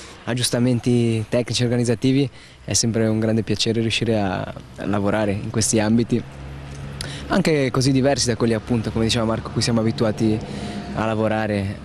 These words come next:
a avere a che fare a Genova. Molto interessante la scuola media Kennedy Mameli di Brindisi,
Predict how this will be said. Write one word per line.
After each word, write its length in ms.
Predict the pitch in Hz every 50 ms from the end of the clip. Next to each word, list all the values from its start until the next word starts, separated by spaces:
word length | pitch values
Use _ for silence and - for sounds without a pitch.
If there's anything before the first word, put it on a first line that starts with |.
| - - 50
a 300 | 50 67 64 57 57 58
avere 220 | - 113 101 104
a 20 |
che 80 | 98 107
fare 200 | - 117 110 107
a 40 | 107
Genova. 400 | 104 113 110 107 98 95 92 95 - - - - - - - -
Molto 220 | - 131 135 - 156
interessante 580 | 143 - 139 135 120 - 143 143 143 131 -
la 100 | 110 110
scuola 280 | 107 - - 113 113 110
media 920 | 113 110 110 110 113 107 104 101 101 101 98 110 110 - - - - - - - - - - - - - - - - - - - - - -
Kennedy 400 | - 131 135 139 139 135 135 131
Mameli 420 | 123 120 131 135 120 107 101 101 98 -
di 120 | 120 120 120
Brindisi, 520 | 120 123 131 127 120 113 110 101 110 107